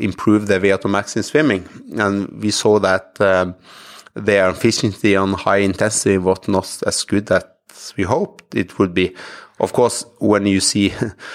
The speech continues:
uh, what we have done in many of the races, especially in the first part of the season, that was not a surprise. But,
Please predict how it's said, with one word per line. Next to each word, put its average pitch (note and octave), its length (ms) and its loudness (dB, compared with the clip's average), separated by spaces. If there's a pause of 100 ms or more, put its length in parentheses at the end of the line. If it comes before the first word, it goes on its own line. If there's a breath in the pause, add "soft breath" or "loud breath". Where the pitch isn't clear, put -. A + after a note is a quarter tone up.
(480 loud breath)
uh, G2 420 -2
what G2+ 280 -2
we G2 80 2
have F2+ 140 0
done G2 240 2
in F#2 320 2
many F#2+ 280 2
of F2 140 -2
the F2 100 0
races, G2+ 580 0
especially - 500 -2
in F#2 60 -2
the F2 80 -6
first - 260 -4
part F#2+ 240 0
of F#2 80 -2
the F#2 80 -4
season, G2 680 0
that F#2 220 -4
was - 140 -10
not - 200 -6
a - 40 -10
surprise. A#2+ 560 0
But, - 260 -4